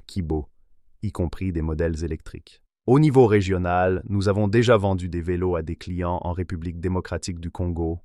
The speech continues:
en Ouganda, en Tanzanie et au Soudan du Sud. Les vélos Kibo sont utilisés dans ces pays.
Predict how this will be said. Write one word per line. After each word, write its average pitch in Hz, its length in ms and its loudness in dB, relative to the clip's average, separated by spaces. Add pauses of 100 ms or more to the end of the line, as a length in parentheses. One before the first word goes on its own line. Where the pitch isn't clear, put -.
(400)
en 90 240 -2
Ouganda, 90 580 -2 (440)
en 92 120 -2
Tanzanie 87 640 -2 (280)
et 107 80 0
au 98 100 2
Soudan 92 340 -4
du 82 120 -6
Sud. 78 340 -10 (1120)
Les 104 160 2
vélos 127 280 8
Kibo 104 600 4
sont - 260 -6
utilisés 98 540 -4
dans 87 120 -4
ces 87 140 -8
pays. 80 360 -8